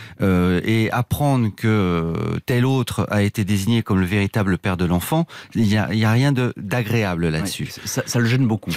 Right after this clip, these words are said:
Speaker 1: Ça gêne beaucoup. On est, on est loin, je pense, de la, disons, de, de la liberté que lui imaginait. C'est-à-dire qu'elle en prend beaucoup p-, trop à son aise. Il y a des scènes en deux mille cinq qui le prouvent.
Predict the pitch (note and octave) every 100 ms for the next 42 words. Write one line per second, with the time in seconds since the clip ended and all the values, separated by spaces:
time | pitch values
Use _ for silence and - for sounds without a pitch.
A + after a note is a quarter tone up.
0 | - - C3+ C3 C#3 C3 B2 - A2 G#2
1 | B2+ C#3+ - _ - - C3+ C3+ C#3 D#3+
2 | E3 B2+ B2 - D#3 E3+ A#2+ B2+ A2+ G#2+
3 | G2+ _ - - - - - - - F#2+
4 | A#2 A2+ B2 A#2 G2+ F#2+ G2+ G2+ F#2 F2+
5 | F#2+ F2 F#2 - A#2+ C3+ C#3+ C#3+ B2+ -
6 | E3+ D3 A#2+ C3 D#3+ D#3 C3 A#2 A2+ G2+
7 | E2+ - G#2+ G2 G2+ - - A#2+ A2+ -
8 | _ - C#3 A2 B2+ - - _ - D#3
9 | C#3+ B2 B2 G#2 F#2 - - - D3 C3
10 | B2+ C3 C3 E3+ D#3 C3+ B2 A#2+ A#2 -
11 | C3 - G#2+ G#2 - F#2+ D#2